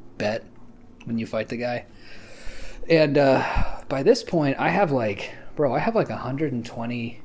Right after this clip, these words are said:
thousand eddies in my account. I've just been, like, doing every mission. <clears throat> I don't even know what to spend it on. I, I literally don't.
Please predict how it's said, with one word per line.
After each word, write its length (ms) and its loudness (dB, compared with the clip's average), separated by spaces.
thousand 380 -4
eddies 320 -2
in 80 -6
my 160 -4
account. 500 -6
I've 120 -2
just 180 -2
been, 140 -6
like, 380 -8
doing 240 -6
every 380 -6
mission. 540 -6
<clears throat> 260 -8
I 680 6
don't 140 6
even 160 4
know 100 2
what 180 -2
to 80 -12
spend 300 -6
it 100 -14
on. 200 -12
I, 140 -2
I 160 -4
literally 400 -4
don't. 340 -10